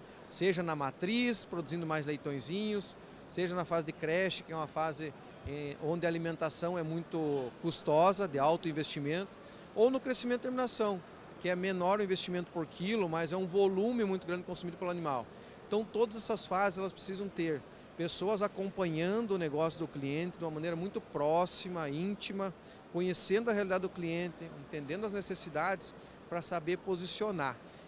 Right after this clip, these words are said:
Independente do cenário financeiro,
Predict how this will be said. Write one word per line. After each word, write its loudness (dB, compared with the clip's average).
Independente 4
do 4
cenário 0
financeiro, 0